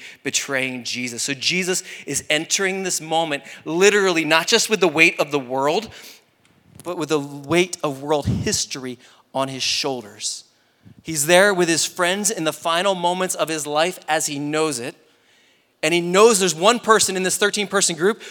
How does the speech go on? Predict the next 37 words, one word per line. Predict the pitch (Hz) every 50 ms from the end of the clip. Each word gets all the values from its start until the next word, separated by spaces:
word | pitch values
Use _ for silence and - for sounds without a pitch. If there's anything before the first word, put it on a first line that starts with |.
| - - -
who | - 208 214
is | 220 180 160
gonna | 147 135 214 202 196
betray | 165 160 175 - - - - 202 190 175 180
him. | 156 127 120 127
He's | 143 156
gonna | 151 202 180 - - - - -
turn | - 202 208 202
his | 175 151
back | 143 190 185 185 196 -
on | 175 156
him. | 147
He's | 143
gonna | 151 156 156
hand | 139 175 185 196 202
him | 202 196 -
over. | 202 185 185 160 143 139 135 - - - -
He | - 185
knows | 190 185 190 214 233 254 226 214
what | 226 214
he's | 214 180
about | 185 175 156 190 185 196 208 -
to | - 190
go | 165 131 123 151 175 190 185
through. | 175 - - 135 117 117 113 113 _ _ _ _ _ _ _ _ _ _ _ _ _ _ _ _ _ _ _ _ _ _ _ _ _ _ _ _ _ _ _ _ _ _ _ _ _ _ _ _ _ _ _
All | - 147 151 156
those | 165 165 151 -
timestamps | - - 170 160 156 151 - - 143 131 127 123 - - -
matter | 139 135 139 139 143 143 143 139
for | 135 - 123 117
us | 120 117 -
as | - 127 120
we | 123 127
come | 120 - 127 120
through | - 131 127
this | 139 139
story. | - - - 135 131 117 110 127 135